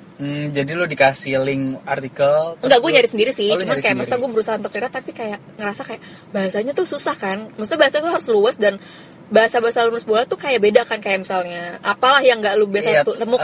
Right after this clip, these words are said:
Speaker 1: eh,
Speaker 2: kan.
Speaker 1: hype-nya harus yang
Speaker 2: Iya.
Speaker 1: semangat-semangat
Speaker 2: Ah,
Speaker 1: juga.
Speaker 2: dan gue bahkan nggak tahu siapa pemainnya. <clears throat> Kan lucu banget dong, tiba-tiba gue bilang, eh, "Messi di Ba-, Real Madrid," nggak
Speaker 1: Ah.
Speaker 2: mungkin dong.
Speaker 1: <laughs>
Speaker 2: Terus akhirnya ya udah, gue coba, eh, nulis lagi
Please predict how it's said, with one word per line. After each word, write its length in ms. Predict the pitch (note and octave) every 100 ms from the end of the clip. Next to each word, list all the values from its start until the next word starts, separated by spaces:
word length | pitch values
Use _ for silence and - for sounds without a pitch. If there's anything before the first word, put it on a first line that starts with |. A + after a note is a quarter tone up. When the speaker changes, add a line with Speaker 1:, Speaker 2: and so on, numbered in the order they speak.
| -
Speaker 1:
eh, 100 | D#3
Speaker 2:
kan. 140 | F#3+ G3 F3 - -
Speaker 1:
hype-nya 380 | - F3+ - G3+
harus 240 | G3 F#3+ - -
yang 140 | D3
Speaker 2:
Iya. 460 | A3 A3+ G#3+ F#3+ F3
Speaker 1:
semangat-semangat 320 | D#3+ C#3 C#3
Speaker 2:
Ah, 140 | G3+
Speaker 1:
juga. 240 | G3+ G#3 G3+ F#3+
Speaker 2:
dan 120 | G#3
gue 140 | A#3 D4+
bahkan 260 | A#3+ C4+ D#4+
nggak 180 | A3+ -
tahu 140 | F#4
siapa 160 | E4+ -
pemainnya. 460 | B3 A3 C#4 C#4 G3+ -
<clears throat> 100 | -
Kan 120 | G#4
lucu 220 | F4 C#4+ A#3
banget 260 | G3+ B3+
dong, 180 | B3+ A#3
tiba-tiba 320 | A3+ A3+ A#3
gue 160 | A3+ A#3
bilang, 300 | A3 G#3+ G#3 - - - -
eh, 120 | A3
"Messi 300 | G#3+ G#3+ B3
di 200 | G#3+ A3+
Ba-, 140 | A3
Real 220 | - A3+ A3+
Madrid," 300 | G3+ G3+ C#4+
nggak 100 | C4
Speaker 1:
Ah. 100 | A#3
Speaker 2:
mungkin 260 | B3 D#4+ D4+
dong. 380 | A3+ A3 B3+ D#4+ - A4+ - B4+
Speaker 1:
<laughs> 420 | - A4+ - -
Speaker 2:
Terus 220 | - -
akhirnya 400 | - - A#3 D#4+ - - - - -
ya 140 | G#3+ A3
udah, 320 | C4+ C4 C4+
gue 200 | G3 C4+ C#4
coba, 540 | - G3 F#3 F3+ C4+ - - - - -
eh, 460 | G#3 G3 F#3+ F#3 F#3
nulis 240 | G3+ G#3
lagi 520 | G#3+ G3 F#3 B3 D4